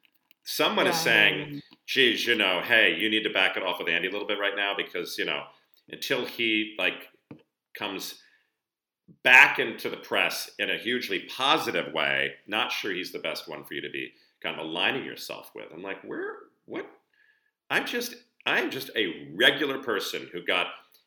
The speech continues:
Speaker 1: involved in a difficult situation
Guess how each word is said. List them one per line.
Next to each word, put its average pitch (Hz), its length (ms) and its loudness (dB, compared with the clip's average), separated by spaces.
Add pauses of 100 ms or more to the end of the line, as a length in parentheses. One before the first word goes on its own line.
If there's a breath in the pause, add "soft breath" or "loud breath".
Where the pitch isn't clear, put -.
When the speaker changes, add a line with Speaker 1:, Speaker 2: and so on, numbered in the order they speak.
(120)
Speaker 1:
involved 110 640 2
in 90 80 -6
a - 140 -8 (100)
difficult 135 460 -4
situation 82 920 -4